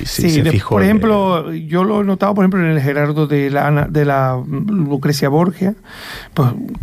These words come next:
Speaker 2: tiene
Speaker 1: Otro
Speaker 2: un,
Speaker 1: operón, que
Speaker 2: tiene,
Speaker 1: si no lo conocen tienen que escucharlo
Speaker 2: tiene,
Speaker 1: ya.
Speaker 2: tiene un área que la quitan
Speaker 1: Mm.
Speaker 2: de, del, del repertorio, porque eso no hay quien lo cante, pero si tienes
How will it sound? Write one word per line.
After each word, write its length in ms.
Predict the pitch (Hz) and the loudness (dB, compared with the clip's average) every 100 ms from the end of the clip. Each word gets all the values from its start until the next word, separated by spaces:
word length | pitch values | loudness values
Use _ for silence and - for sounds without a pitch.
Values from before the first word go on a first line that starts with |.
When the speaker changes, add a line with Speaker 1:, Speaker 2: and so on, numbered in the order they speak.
| - 110 - | -2 -2 0
Speaker 2:
tiene 160 | 117 | 2
Speaker 1:
Otro 220 | 196 123 107 | 2 2 2
Speaker 2:
un, 40 | |
Speaker 1:
operón, 540 | 104 - 107 110 113 139 | 0 -2 0 2 2 0
que 120 | 165 | 2
Speaker 2:
tiene, 120 | 190 | 2
Speaker 1:
si 140 | 101 101 | 2 2
no 100 | 120 | 2
lo 100 | 131 | 0
conocen 360 | 120 113 113 147 | 0 0 -2 -6
tienen 200 | 98 92 | -8 -8
que 100 | - | -2
escucharlo 260 | 190 190 | 0 2
Speaker 2:
tiene, 440 | 190 185 180 175 170 | 2 2 2 0 -2
Speaker 1:
ya. 40 | |
Speaker 2:
tiene 380 | 175 175 175 170 | -2 0 2 2
un 180 | 170 165 | 2 2
área 300 | 165 165 143 | 2 0 -2
que 220 | 147 139 | -2 -2
la 180 | 123 120 | -2 -4
quitan 640 | - 160 156 147 262 247 - _ _ _ _ - | -2 -2 0 0 0 -4 -18 _ _ _ _ -10
Speaker 1:
Mm. 140 | - 131 | -6 -2
Speaker 2:
de, 320 | 135 131 127 | 0 0 0
del, 320 | 127 127 120 | -2 -2 -4
del 180 | 127 123 | -4 -4
repertorio, 680 | 131 - 127 156 151 170 202 - _ | -2 -4 -2 0 2 2 0 -6 _
porque 420 | - - 131 110 - - - _ _ - | -18 -10 -10 -10 -18 -20 -20 _ _ -10
eso 280 | 131 113 117 | -6 -4 0
no 100 | 127 | 2
hay 80 | 120 | 2
quien 180 | 127 | 2
lo 120 | 123 127 | 2 2
cante, 440 | 131 131 131 226 - - - _ | 2 2 2 -2 -4 -16 -18 _
pero 180 | 175 156 | 0 2
si 180 | - 175 | 2 0
tienes 480 | 220 254 262 240 | 2 4 4 4